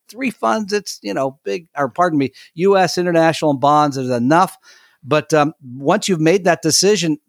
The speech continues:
life gets simpler, I think, and you can also tune out the bulk wave, bulk whatever dry E T F 'cause you don't need to add on.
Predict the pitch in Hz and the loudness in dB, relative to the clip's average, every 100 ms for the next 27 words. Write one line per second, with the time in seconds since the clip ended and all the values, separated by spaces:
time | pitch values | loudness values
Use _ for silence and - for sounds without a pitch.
0 | - 139 190 190 - 170 - - - - | -4 0 0 -2 -4 -2 -2 -6 -6 -2
1 | 214 262 156 123 147 - 139 127 147 156 | -2 -2 -2 -2 -2 -2 -2 0 0 -2
2 | - 151 151 147 151 156 180 156 143 - | -4 -2 -2 -2 0 2 2 0 -2 -2
3 | 202 175 214 170 - - - _ 135 131 | 0 2 2 0 -2 -12 -20 _ -4 0
4 | 147 185 - 143 156 160 151 117 110 180 | 2 2 0 0 2 2 0 -4 -4 -4
5 | - _ _ _ 143 160 175 156 151 135 | -4 _ _ _ 0 2 2 2 0 2
6 | 160 170 160 170 175 - 165 233 208 - | 4 2 0 -4 -6 -4 0 2 0 -2
7 | - _ _ - - 175 - 165 147 202 | -10 _ _ -4 0 0 0 0 2 0
8 | 156 190 180 185 170 196 202 240 247 139 | 0 -2 0 -2 0 0 2 2 2 0